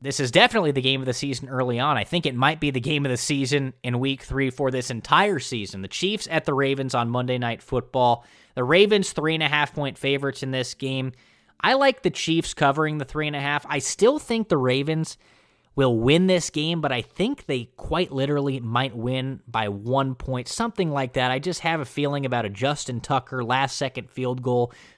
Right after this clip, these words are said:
to win in Baltimore. But no doubt, I think this is gonna be an extremely entertaining game. The high-powered offenses of both teams,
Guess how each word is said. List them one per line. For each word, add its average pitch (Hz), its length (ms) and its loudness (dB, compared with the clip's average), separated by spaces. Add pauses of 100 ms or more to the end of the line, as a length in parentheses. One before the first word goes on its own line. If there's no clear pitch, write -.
to 131 120 0
win 143 380 0
in 127 320 -6
Baltimore. 120 640 0 (640)
But 147 240 6
no 165 300 10
doubt, 139 320 8
I 131 120 0
think 123 240 0
this 127 160 0
is 120 140 -4
gonna 123 180 0
be 120 420 0
an 113 120 -6
extremely 160 760 0
entertaining 123 680 0
game. 117 320 -2
The 104 80 0
high-powered 139 600 4
offenses 120 880 0
of 104 220 -12
both 117 320 0
teams, 117 500 -2